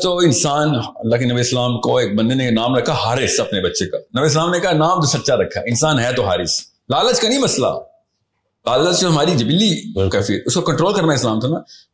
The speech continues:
Speaker 1: मसला है कि हमने लालच को justify करके box of necessity में डाल दिया है।
Speaker 2: बिल्कुल सही।
Speaker 1: वही मैं उस box को
Speaker 2: इसके
Speaker 1: समझने में
Speaker 2: बगैर
Speaker 1: क्या
Speaker 2: गुजारा नहीं।
Speaker 1: जी, ये नहीं, ये वरना तो अब तो ये time आ गया है। मैं अभी एक survey कर रहा था, तो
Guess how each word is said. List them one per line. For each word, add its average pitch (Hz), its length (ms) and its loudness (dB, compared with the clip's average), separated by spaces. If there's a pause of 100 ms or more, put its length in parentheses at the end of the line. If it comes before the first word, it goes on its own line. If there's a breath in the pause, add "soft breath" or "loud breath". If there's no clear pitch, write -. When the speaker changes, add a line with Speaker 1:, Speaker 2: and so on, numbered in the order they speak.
Speaker 1:
मसला 175 400 2
है 226 200 2
कि 190 100 -2
हमने 160 480 2
लालच 147 420 2
को 135 480 0 (240)
justify 131 500 -2
करके 135 400 0
box 170 560 2
of 165 140 2
necessity 180 400 0
में 180 120 2
डाल 120 180 0
दिया 104 220 0
है। 95 60 0
Speaker 2:
बिल्कुल 92 220 -4
सही। 95 200 -8 (240)
Speaker 1:
वही 175 120 2
मैं 175 100 0
उस 180 200 0
box 185 320 2
को - 60 -2
Speaker 2:
इसके 208 160 0
Speaker 1:
समझने 254 120 0
में 135 160 0
Speaker 2:
बगैर 127 140 2
Speaker 1:
क्या 120 120 2
Speaker 2:
गुजारा 117 280 0
नहीं। 101 180 0
Speaker 1:
जी, 175 60 2
ये 185 240 0
नहीं, 214 140 0
ये 202 260 -2
वरना 113 280 -2
तो - 120 -6 (640 loud breath)
अब 101 160 -6
तो 107 60 0
ये 98 180 0
time 107 280 -2
आ 90 100 2
गया 113 220 2
है। 120 160 2
मैं 107 140 0
अभी 104 240 0
एक 98 140 -4
survey 101 340 -2
कर 92 180 -2
रहा 101 100 2
था, 123 180 0
तो - 340 -6